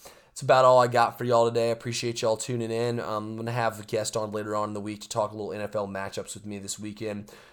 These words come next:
Might bring back a Hot One Hundred on. I'll get some sort of special little segment in there for y'all.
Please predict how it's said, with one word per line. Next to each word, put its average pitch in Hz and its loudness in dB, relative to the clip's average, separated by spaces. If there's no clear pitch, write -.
Might 110 -4
bring 107 -8
back 104 -4
a 107 -10
Hot 107 -4
One 104 -8
Hundred 107 -8
on. 107 -4
I'll 107 -2
get 120 -2
some 113 0
sort 113 -6
of 101 -4
special 107 -6
little 98 -10
segment 107 -2
in 104 -8
there 104 -6
for 110 -12
y'all. 104 -2